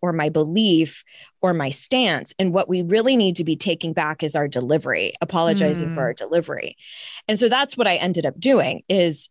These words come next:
Speaker 1: telling her, "Hey, I still feel very strongly about what we were, you know, conversing about, but you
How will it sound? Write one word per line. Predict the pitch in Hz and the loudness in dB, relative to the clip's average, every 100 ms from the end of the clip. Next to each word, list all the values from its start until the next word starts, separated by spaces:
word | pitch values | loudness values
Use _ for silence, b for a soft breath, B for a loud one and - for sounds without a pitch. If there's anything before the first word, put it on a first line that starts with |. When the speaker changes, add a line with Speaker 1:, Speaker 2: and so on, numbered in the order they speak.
| _ | _
Speaker 1:
telling | - 180 175 | -2 0 2
her, | 165 | 0
"Hey, | - 214 175 147 175 | 0 2 0 0 -2
I | |
still | 165 - - 240 220 | -4 -4 2 4 2
feel | - - 151 170 214 208 | -4 -2 2 4 4 2
very | 208 208 226 | 2 2 0
strongly | - 208 220 220 233 247 170 | 0 0 0 0 0 -2 -2
about | 180 165 - | -2 -2 0
what | 175 | 0
we | - 175 | 0 -2
were, | 160 - | -2 -4
you | 180 | -4
know, | 160 156 | -2 -4
conversing | 170 196 269 - 190 | -4 -2 -2 0 -2
about, | 160 151 143 139 - B B B B B - | 0 0 0 -2 -6 B B B B B -2
but | 175 | -2
you | 165 220 220 | 0 0 0